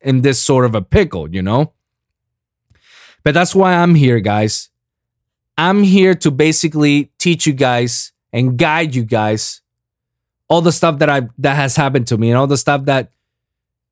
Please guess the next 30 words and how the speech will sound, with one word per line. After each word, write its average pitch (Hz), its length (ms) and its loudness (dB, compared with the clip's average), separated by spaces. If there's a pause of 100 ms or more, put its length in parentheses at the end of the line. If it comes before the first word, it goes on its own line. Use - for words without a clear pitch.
(880)
it's 147 320 0
easy 160 320 2
to 143 160 2
avoid 127 480 0
when 123 160 0
you 120 60 0
see 135 240 -2
the 113 120 -4
signs, 98 520 -4
you 95 60 -6
know. 101 160 -2
You 120 200 -2
can - 160 -2
avoid 131 440 0
this. 95 180 -6
It's 127 260 -4 (240)
easy 143 640 0
to 131 100 -2
avoid 110 560 -2 (300)
and 123 320 0 (240)
redirect 175 680 0
you, 90 240 -14 (220)
because 147 180 0
this 196 180 0
is 214 120 -2
what's 214 220 -2
part 185 280 -2
of 160 120 0
the 156 80 -2
show. 120 440 -2